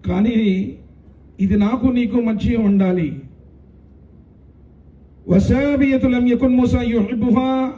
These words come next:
సరే మూసా, నువ్వు ఆరుగురు గురించి అడుగుతానంటున్నావు కదా, ఏడో వాడిని కూడా అడుగు, చెప్పేస్తాను అన్నాడు.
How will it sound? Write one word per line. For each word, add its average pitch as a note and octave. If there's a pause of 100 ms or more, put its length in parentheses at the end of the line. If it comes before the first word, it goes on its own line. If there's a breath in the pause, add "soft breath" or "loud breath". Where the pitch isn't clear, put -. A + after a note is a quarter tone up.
సరే C4
మూసా, D4 (1040)
నువ్వు F#3
ఆరుగురు A#3
గురించి A#3+
అడుగుతానంటున్నావు G#3
కదా, F#3+
ఏడో F#3+
వాడిని G3
కూడా F3+
అడుగు, F3+
చెప్పేస్తాను E3+
అన్నాడు. B2